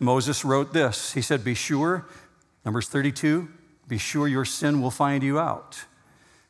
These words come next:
In the New Testament, Paul writes a very similar thing when he says in Romans chapter one, "The wrath of God is revealed from heaven against all ungodliness." That means judgment for sin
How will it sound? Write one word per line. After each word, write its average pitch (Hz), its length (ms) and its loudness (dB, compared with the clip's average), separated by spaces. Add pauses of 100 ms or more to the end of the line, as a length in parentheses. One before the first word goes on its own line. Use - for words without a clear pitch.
In 110 160 0
the 107 60 0
New 127 120 2
Testament, 165 540 0 (500)
Paul 123 300 2
writes 143 440 0
a 131 60 -4
very 143 200 2
similar 151 360 0
thing 156 300 -4
when 107 100 0
he 117 100 2
says 139 300 0
in 117 140 -2
Romans 123 360 0
chapter 139 320 0
one, 147 360 0 (240)
"The 120 80 -2
wrath 127 320 4
of 123 120 0
God 139 280 8
is 123 140 0
revealed 139 480 2
from 123 140 0
heaven 170 420 4 (260)
against 131 520 0 (220)
all 147 580 6 (140)
ungodliness." 98 960 0 (1400)
That 165 300 6
means 147 400 2 (160)
judgment 151 540 2
for 131 120 0
sin 123 760 2